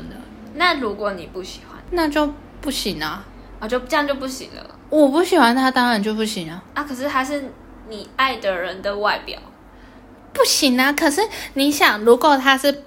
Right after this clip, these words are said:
Speaker 1: 不同的灵魂，就很像说，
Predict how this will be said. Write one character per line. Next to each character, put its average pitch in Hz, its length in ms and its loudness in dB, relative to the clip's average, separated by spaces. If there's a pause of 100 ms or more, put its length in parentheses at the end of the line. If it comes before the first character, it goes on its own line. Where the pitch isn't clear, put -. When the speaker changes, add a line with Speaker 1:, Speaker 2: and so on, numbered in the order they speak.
(140)
Speaker 1:
不 370 100 4
同 226 320 2
的 180 140 0
灵 180 320 -2
魂， 196 300 -2
就 349 160 6
很 254 260 2
像 262 220 4
说， 247 420 4